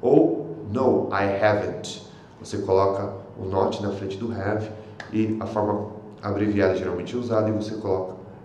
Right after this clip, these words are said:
haven't. No, I haven't. Se eu pergunto pra você, por exemplo, "Você viu meu relógio por aí?"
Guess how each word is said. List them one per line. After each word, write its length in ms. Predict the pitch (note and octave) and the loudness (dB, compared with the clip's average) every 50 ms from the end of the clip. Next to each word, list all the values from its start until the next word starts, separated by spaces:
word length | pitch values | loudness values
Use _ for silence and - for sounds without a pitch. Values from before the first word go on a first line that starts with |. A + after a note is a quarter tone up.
| - - G#2+ | -10 -4 0
haven't. 520 | G2+ G2+ G2 F#2+ - - - - - - - - - - - - - E2+ | 0 2 2 0 -2 -4 -8 -10 -12 -14 -16 -16 -18 -18 -18 -16 -10 -2
No, 400 | G2 G#2+ G#2 G2 - - - - - | 2 4 4 4 4 2 -2 -6 -4
I 280 | G2 F#2+ F#2 - - F#2+ | -2 -2 -2 -2 0 2
haven't. 500 | F#2+ F#2 - - C2 C2 - - - - - - - - - - - - - - - - - - - - - - - - - - - | 2 2 2 0 -4 -8 -10 -12 -14 -14 -16 -18 -18 -18 -18 -20 -20 -20 -20 -20 -20 -20 -20 -20 -20 -20 -20 -20 -20 -20 -20 -18 -12
Se 120 | - C#3 | -4 -2
eu 60 | C#3 | 0
pergunto 380 | C3+ D#3 E3 C#3 C#3+ D3 - - | 2 2 2 2 0 -2 -4 -4
pra 140 | C3+ C3+ B2+ | -2 0 0
você, 180 | B2 B2 B2+ | 0 0 0
por 120 | A2+ - B2+ | -2 -2 0
exemplo, 340 | B2 B2+ B2+ B2+ - - - | 0 0 0 -2 -2 -4 -4
"Você 160 | G3 G3+ G3 | -4 -4 -4
viu 160 | G#3 A#3+ A3+ | 0 0 0
meu 120 | G3+ - G#2+ | 2 2 2
relógio 420 | A2 G#2+ C3+ C3 - - - - - - | 2 4 4 4 4 4 2 -2 -4 -4
por 120 | - G#2 G#2+ | -4 0 2
aí?" 320 | A#2+ A#2+ - - - - | 2 2 2 0 -4 -6